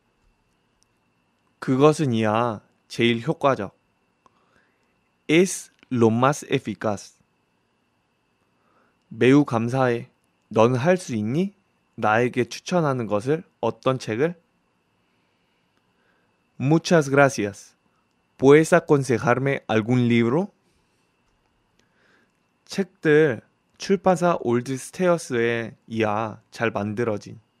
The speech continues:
Los libros de la editorial All Stairs están bien hechos.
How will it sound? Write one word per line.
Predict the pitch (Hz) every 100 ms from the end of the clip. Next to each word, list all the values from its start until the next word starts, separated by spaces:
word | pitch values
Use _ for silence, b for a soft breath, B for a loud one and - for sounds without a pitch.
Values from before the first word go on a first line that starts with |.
| _ _ _ _ _ _ _ _ _ _ _ _ _ _ _ _ _ _ -
Los | 120 117 117
libros | 120 160 175 185 - _ _
de | 127
la | 120
editorial | 117 110 113 107 120 143 160 _ _
All | 120 131 139
Stairs | - - 127 151 180 - _ _ _ _ _ _ _ _ _ -
están | 113 - - 135 120 104
bien | 151 147 113
hechos. | 110 - - -